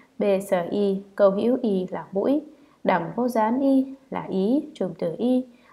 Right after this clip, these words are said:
là tất cả chủng tử an lại gia thức. Mũi là tịnh sắc do bốn đại chủng tạo thành,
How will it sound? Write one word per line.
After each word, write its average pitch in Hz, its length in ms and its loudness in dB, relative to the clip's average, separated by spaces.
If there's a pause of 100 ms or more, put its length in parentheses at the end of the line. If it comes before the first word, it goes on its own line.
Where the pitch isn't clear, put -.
(100)
là 180 220 -4
tất 262 180 -4
cả 202 180 -4
chủng 185 220 -4
tử - 180 -4
an 233 220 -4
lại 196 220 -6
gia 240 180 -4
thức. 294 220 0 (400)
Mũi 233 320 0
là 196 260 -2
tịnh 196 180 -4
sắc 285 300 -4
do 247 160 -6
bốn 220 260 0
đại 233 200 0
chủng - 200 -8
tạo - 260 -6
thành, 175 220 -4